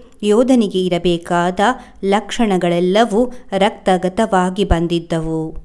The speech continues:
ರಾಯಣ್ಣನು ಗೆರಿಲ್ಲಾ ಯುದ್ಧದಲ್ಲಿ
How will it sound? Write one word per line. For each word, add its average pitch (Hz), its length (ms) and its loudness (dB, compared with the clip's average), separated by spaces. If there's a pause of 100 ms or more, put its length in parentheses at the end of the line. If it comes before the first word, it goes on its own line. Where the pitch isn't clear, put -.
(580)
ರಾಯಣ್ಣನು 214 880 2 (240)
ಗೆರಿಲ್ಲಾ 190 600 0
ಯುದ್ಧದಲ್ಲಿ 208 880 -2